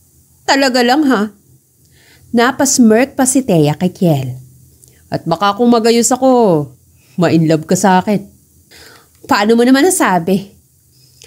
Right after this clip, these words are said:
Napahinto sa pagdadrive si Kiel nang may tumawag sa cellphone niya. Bumaba siya at sinagot ito. Napatitig naman si Thea sa kanya.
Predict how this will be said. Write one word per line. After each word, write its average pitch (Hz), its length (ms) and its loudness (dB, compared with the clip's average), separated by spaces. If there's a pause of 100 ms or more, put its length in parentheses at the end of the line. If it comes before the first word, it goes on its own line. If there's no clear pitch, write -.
(180)
Napahinto 330 560 2
sa 330 160 0
pagdadrive 196 640 0
si - 160 -4
Kiel 165 320 2
nang 151 160 0
may 165 80 2
tumawag 165 480 2
sa - 80 -6
cellphone 156 640 0
niya. 131 240 -6 (480)
Bumaba 190 480 2
siya 196 480 -2
at - 160 -18
sinagot 208 480 0
ito. 175 400 -4 (560)
Napatitig 269 560 0
naman 214 160 4
si 208 160 -4
Thea 180 400 2
sa - 160 -8
kanya. 160 480 -2